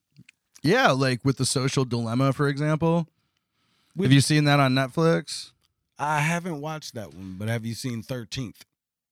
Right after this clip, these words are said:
Speaker 1: Oh, yeah, yeah. No, I've, I've, I, I feel like I've seen pieces of that, but I need to rewatch it. That's, but yeah, that's about how slavery is still, like, uh, basically around, right?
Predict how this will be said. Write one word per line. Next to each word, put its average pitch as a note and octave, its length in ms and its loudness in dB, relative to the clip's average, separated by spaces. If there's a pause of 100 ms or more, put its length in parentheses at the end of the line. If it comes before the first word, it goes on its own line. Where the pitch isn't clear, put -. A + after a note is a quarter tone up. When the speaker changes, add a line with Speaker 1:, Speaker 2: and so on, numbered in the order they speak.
(120)
Speaker 1:
Oh, G#3+ 140 10
yeah, G#3 220 4
yeah. F3 380 -4
No, F3+ 160 -8 (180)
I've, F#3 320 -2
I've, F3 260 -2
I, E3 100 -4 (260)
I D3+ 100 -6
feel F#3+ 220 -8
like F#3+ 120 -4
I've D#3 120 -4
seen E3 240 -6
pieces E3 320 -4
of A#2+ 60 -12
that, B2+ 180 0
but B2+ 80 -4
I B2+ 60 0
need C#3 160 -2
to C3 100 -2
rewatch A#2+ 480 2
it. D3 180 4 (540)
That's, C#3+ 300 2
but B2 200 2
yeah, D3 220 8
that's C#3+ 240 2
about C3+ 240 2
how C3 100 4
slavery B2+ 540 0
is A2+ 120 -2
still, A#2+ 600 0
like, A2 280 0 (220)
uh, G#2 360 -2
basically A2 500 -4
around, G#2+ 380 -4
right? G#2 240 -2